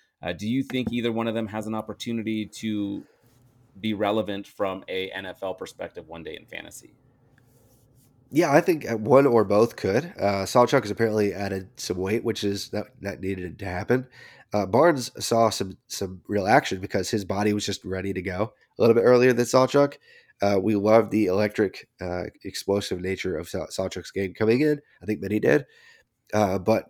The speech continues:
Speaker 2: uh, Barnes was just the bigger, yeah, kinda more, more ready body to go. So, uh, now that they're both, they've been there a, a year,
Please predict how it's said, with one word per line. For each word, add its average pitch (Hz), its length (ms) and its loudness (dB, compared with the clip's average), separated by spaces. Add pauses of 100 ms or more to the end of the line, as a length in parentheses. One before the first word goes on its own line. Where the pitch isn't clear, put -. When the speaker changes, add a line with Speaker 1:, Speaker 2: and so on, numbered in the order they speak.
Speaker 2:
uh, 92 240 -6
Barnes 107 460 4
was 90 120 -6
just 95 160 -6
the 92 80 -6
bigger, 92 420 -6 (380)
yeah, 98 260 -2
kinda 101 200 -2
more, 95 260 -2
more 95 140 -4
ready 92 200 -4
body 92 420 -4 (140)
to 95 100 -6
go. 98 280 0
So, 98 300 -4 (480)
uh, 98 160 -2 (220)
now 123 240 4
that 143 140 4
they're 117 100 6
both, 107 340 4
they've 95 140 -4
been 95 200 -2
there 101 280 -4
a, 85 280 -6
a 90 40 -4
year, 90 460 -8